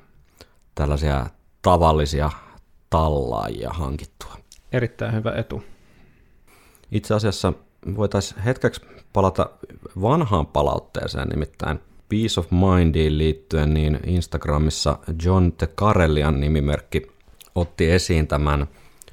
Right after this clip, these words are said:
Speaker 1: Where Eagles Dare-kappaleen soolon taustalla kuuluvat pienet äänet ja kysyi meiltä, että onko meillä tietoa tai olemmeko koskaan ajatelleet, että onko nämä jotain sampleja vai,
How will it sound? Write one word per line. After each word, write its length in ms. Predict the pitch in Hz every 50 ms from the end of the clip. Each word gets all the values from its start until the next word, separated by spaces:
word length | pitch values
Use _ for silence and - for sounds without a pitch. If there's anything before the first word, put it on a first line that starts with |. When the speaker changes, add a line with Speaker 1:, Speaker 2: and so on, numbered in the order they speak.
| - - - - -
Speaker 1:
Where 280 | 90 90 87 82 82 87
Eagles 300 | 85 76 87 80 - - 85
Dare-kappaleen 800 | 90 87 80 78 - 80 76 - - 73 73 73 76 76 76 - - - - - _ _ _ - - -
soolon 680 | - - - 92 95 90 85 82 80 80 78 73 - - - - -
taustalla 560 | - 90 90 90 - - - 82 80 78 76 76 - - -
kuuluvat 520 | - 82 82 82 82 76 78 76 - - - - - - - _
pienet 400 | - 82 82 78 76 - - - - - - - - - -
äänet 420 | 85 87 95 90 82 78 73 -
ja 100 | 78 73
kysyi 380 | - - - 82 - 85 80 73
meiltä, 320 | 76 73 71 69 - - -
että 180 | - - - -
onko 420 | - - - - - - - - - - _ _ _ _ _ _ _ _
meillä 220 | - 85 80 78 78
tietoa 440 | - - 107 110 98 - - 90 82
tai 180 | - - 82
olemmeko 300 | 82 85 82 85 80 80
koskaan 320 | - 90 - - - 90 92
ajatelleet, 380 | 90 78 85 78 76 73 73
että 180 | 73 - - 76
onko 120 | 78 - -
nämä 260 | 82 76 69 65 62 - - - - -
jotain 280 | - - - - 73 -
sampleja 580 | - 107 113 104 95 - 85 80 80 73 71
vai, 240 | 78 76 73 73 73